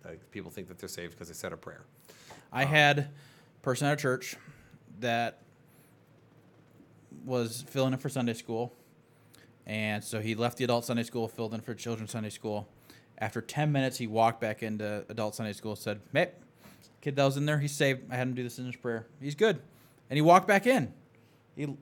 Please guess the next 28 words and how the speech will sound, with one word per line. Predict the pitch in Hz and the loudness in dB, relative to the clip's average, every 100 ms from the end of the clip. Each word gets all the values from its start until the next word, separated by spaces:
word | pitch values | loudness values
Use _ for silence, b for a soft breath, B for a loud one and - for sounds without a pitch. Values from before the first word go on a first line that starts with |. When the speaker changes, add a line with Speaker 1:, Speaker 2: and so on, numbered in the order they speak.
| 90 | -4
Speaker 2:
left | 135 170 226 - - | 6 6 6 0 -2
the | 214 | 4
kid. | 226 269 233 117 - - - - | 12 12 12 6 -12 -20 -20 -10
And | 143 | 2
I | 147 | 4
was | 147 | 6
like, | 147 143 | 8 6
"No, | 160 175 185 180 - 196 - 196 - - | 6 6 6 6 4 0 2 -2 -2 2
<laughs> | |
that's, | 165 185 - - - - - - | 4 4 0 -14 -14 -14 -16 -6
no, | 175 - 135 - - _ _ _ - 214 214 165 | -4 -4 -8 -8 -20 _ _ _ -12 -8 -6 -6
no." | 196 208 185 131 - 180 | -2 2 4 2 -2 0
<laughs> | 220 | 4
Speaker 1:
That's | 226 233 208 - - | 4 4 0 -2 -10
not | 226 196 | -2 0
how | 175 175 | 0 -2
this | 156 151 | -6 -10
works. | - 156 - | -8 -6 2
Speaker 2:
Even | 247 262 277 | 4 6 4
so, | 247 - 208 147 117 | 2 4 6 6 6
let's | 160 180 | 2 2
just | 190 | 2
say, | 196 165 | 6 8
"Wow, | 139 160 339 | 8 4 4
he | 165 | 2
got | 143 185 | 4 4
saved." | - 254 160 113 - B B | 4 4 4 2 -12 B B
Now, | 139 208 269 139 107 | 0 2 2 2 0